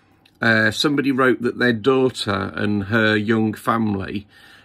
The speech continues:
uh, usually pay about a hundred and ninety-six pound a month for gas and electric. And as of the first of April, it's going to be going up to n-, just under five hundred quid. And then by about October, it's being anticipated that it's gonna be about seven hundred pound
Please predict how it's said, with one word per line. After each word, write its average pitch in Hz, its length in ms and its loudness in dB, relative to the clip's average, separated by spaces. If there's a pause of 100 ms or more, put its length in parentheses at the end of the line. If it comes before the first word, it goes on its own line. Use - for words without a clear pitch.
(100)
uh, 107 180 0
usually 120 440 2
pay 113 240 0
about 110 280 0
a - 40 -4
hundred 131 320 -2
and 135 140 0
ninety-six 135 680 -2
pound 127 400 -2
a 117 40 0
month 120 400 0
for - 260 -6
gas 110 320 -4
and 110 80 -4
electric. 113 680 -4 (460)
And 113 160 2
as 123 200 2
of 113 120 -8
the 117 60 -8
first 123 360 -2
of 110 80 -4
April, 113 380 -2
it's 104 160 -6
going 113 220 -2
to 98 80 -12
be 110 100 -4
going 110 300 2
up 113 160 -2
to - 120 -4
n-, 117 180 0
just 123 240 -4
under 113 180 -2
five 117 460 -2
hundred 98 440 -4
quid. 95 420 -6 (680)
And 117 160 4
then 120 140 6
by 120 180 4
about 117 340 -2
October, 123 560 -2
it's - 160 -8
being 110 400 -2
anticipated 107 840 -4
that 107 100 -2
it's 104 120 -8
gonna 110 200 -2
be 104 120 0
about 120 280 -2
seven 113 540 -2
hundred 98 400 -6
pound 92 460 -8